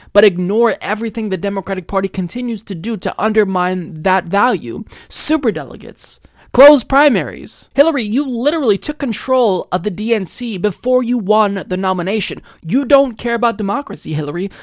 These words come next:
but the reason why I'm talking about this is because other Democrats don't care about democracy as well. Tom Perez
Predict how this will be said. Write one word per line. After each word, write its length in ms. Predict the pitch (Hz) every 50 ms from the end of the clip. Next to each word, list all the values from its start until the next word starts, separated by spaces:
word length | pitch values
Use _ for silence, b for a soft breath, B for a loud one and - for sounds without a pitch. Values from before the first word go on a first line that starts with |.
| B B
but 160 | - 247 202
the 80 | 220 233
reason 340 | 247 269 262 - 247 233
why 120 | 226 233 220
I'm 100 | 214 202
talking 400 | - 262 269 294 285 - 233 208
about 200 | 185 185 185 185
this 180 | 196 190 -
is 140 | 214 196 190
because 280 | 220 202 - 214 202 - -
other 240 | - 233 277 311 302
Democrats 540 | 240 208 202 190 196 180 - 196 190 185 -
don't 220 | - 175 170 175
care 160 | 165 - 175 151
about 240 | 156 165 165 165
democracy 500 | 180 180 165 147 143 - 185 160 - 208
as 140 | 202 185 -
well. 200 | 311 311 294 226
Tom 220 | 190 269 285 302 302
Perez 540 | 294 285 320 330 330 294 262 233 - -